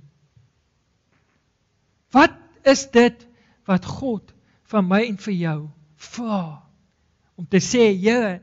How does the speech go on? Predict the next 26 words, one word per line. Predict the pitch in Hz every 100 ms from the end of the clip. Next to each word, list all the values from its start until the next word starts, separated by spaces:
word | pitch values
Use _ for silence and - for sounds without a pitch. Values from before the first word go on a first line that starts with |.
| _
ek | 254 190 -
dien | 214 226 175 151 _ _ _ -
U | 208 160 143 - _ _ _ _ _
met | 160 156
my | 165
hele | 156 165 180
hart"? | 147 143 147 _ _ _ _ _ _ _ _
Dawid | - 196 220 226 -
kom | 202 175 - _ _ _ _ _ _ _ _ _
in | -
Psalm | 196 - 226 214 214
eenenvyftig | 233 226 220 - 226 208 214 -
vers | 202 180 170 -
twaalf, | 226 190 175 160 - _ _ _ _ _
sê | - - 233
hy, | 220
en | 196
ek | 180
lees | 190 214
dit | 240
vir | -
jou | 226
in | 208 196
die | 190
nuwe, | 202 220 - _ _ _ _ _ _
ehm, | 180 170